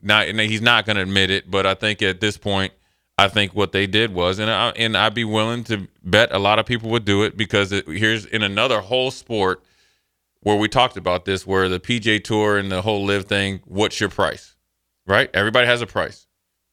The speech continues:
Everybody has a price within, re-, you know, whether it's within reason or astronomical price.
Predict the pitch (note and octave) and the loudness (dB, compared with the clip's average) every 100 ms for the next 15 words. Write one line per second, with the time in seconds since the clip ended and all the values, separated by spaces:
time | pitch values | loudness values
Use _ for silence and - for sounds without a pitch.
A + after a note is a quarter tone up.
0 | _ _ _ F#2 A#2 D#3 D#3+ D3+ C#3 B2 | _ _ _ 4 4 4 4 2 0 -2
1 | G#2+ D2+ - - _ G#2 A2 B2+ B2+ A#2 | -4 -4 -8 -20 _ -4 0 0 0 -2
2 | G2+ G#2 A2+ G2+ F#2+ G#2 G2+ F#2 G2 A#2+ | -2 -2 0 0 0 0 0 -2 -2 -2
3 | B2+ A#2+ B2 A#2+ G2+ F#2 F#2 - A2 G2+ | 0 0 -2 -2 -2 0 0 0 -4 -4
4 | F#2 F#2 F#2+ - | -4 -4 -2 -2